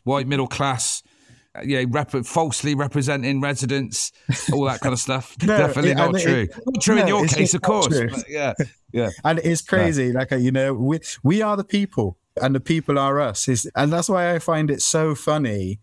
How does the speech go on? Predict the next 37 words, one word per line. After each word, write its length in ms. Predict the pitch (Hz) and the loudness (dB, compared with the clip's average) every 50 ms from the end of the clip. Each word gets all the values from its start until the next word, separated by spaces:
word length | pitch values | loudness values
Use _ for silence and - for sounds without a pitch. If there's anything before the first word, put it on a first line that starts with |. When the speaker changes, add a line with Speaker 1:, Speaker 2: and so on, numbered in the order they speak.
| _ _ _ | _ _ _
Speaker 2:
that 240 | - 117 127 117 - | -2 0 0 0 0
Marvin 520 | 127 131 131 131 127 120 123 123 123 120 120 | 0 0 2 2 2 2 2 0 0 0 0
a-, 180 | 117 120 117 113 | 0 0 0 0
and 200 | 120 117 110 104 | 0 -2 -2 0
Ellie 240 | 120 120 120 120 110 | 0 0 0 0 -2
King 320 | - - 127 120 117 113 | 0 0 0 0 2 0
and 100 | 113 110 | -2 -2
other 220 | 107 120 123 113 113 | -2 -2 -2 -2 -2
people 380 | - 127 120 117 - 117 110 | -2 -2 -2 -2 -2 -2 -2
try 240 | - - 139 123 120 | 0 0 0 0 0
to 160 | 120 - 117 | 0 -2 -2
separate 580 | - - - 147 - - - 139 131 120 117 107 120 | -2 0 -2 -2 -2 0 0 0 2 0 -2 0 0
Acorn 420 | 127 131 123 - - 127 120 117 | 0 0 0 0 0 -2 -2 0
from 180 | 113 - 120 120 | 0 0 0 0
the 100 | 117 117 | 0 -2
community. 640 | - - 131 135 143 147 143 131 113 - - 104 101 | -2 -2 0 0 0 0 0 -2 -2 -4 -4 -4 -2
Like, 160 | 101 98 92 - - - - - _ _ - | -2 -4 -4 -6 -12 -20 -20 -20 _ _ -2
it 160 | 131 131 135 | 0 0 2
really 300 | 147 165 160 151 147 - | 0 0 0 0 -2 -2
cracks 340 | - - 156 160 - - - | 0 -2 -2 -2 -2 -2 0
me 100 | 147 156 | 0 0
up 160 | 165 156 120 - | 0 -2 -4 -2
because 300 | 131 131 - 147 127 - - - - - _ _ | -4 -2 0 0 -2 -2 -6 -14 -16 -18 _ _
i-, 120 | 147 151 143 | -6 -4 0
if 180 | 139 156 - - | 0 0 2 2
it 140 | 175 147 143 | 0 2 0
wasn't 340 | 170 175 165 165 143 127 - | 0 0 0 -2 -2 -4 -2
for 260 | - 165 165 165 156 | 0 0 2 2 0
the 80 | 143 - | -2 -2
community, 720 | - 151 143 151 156 156 151 143 123 - - 117 110 107 | 0 0 0 2 0 0 0 -2 -2 -2 -2 0 0 0
we 220 | 107 127 131 131 | 0 0 0 0
literally 800 | 123 123 123 143 165 170 - - - - - 156 143 147 143 139 | 0 0 2 0 0 -2 -4 -4 -4 -2 0 0 2 2 0 0
wouldn't 480 | 131 135 147 139 139 135 123 110 113 - | 0 0 -2 0 0 0 -2 -2 -2 0
be 260 | 139 139 147 151 131 | 0 2 2 2 -2
here. 440 | 101 - 110 98 87 85 - - - _ _ _ _ _ | -2 -2 -2 -2 -2 -4 -8 -12 -16 _ _ _ _ _
We 280 | 123 127 143 147 151 | 2 2 2 2 2
are 360 | 147 143 139 135 135 135 127 | 0 0 0 0 -2 -2 -4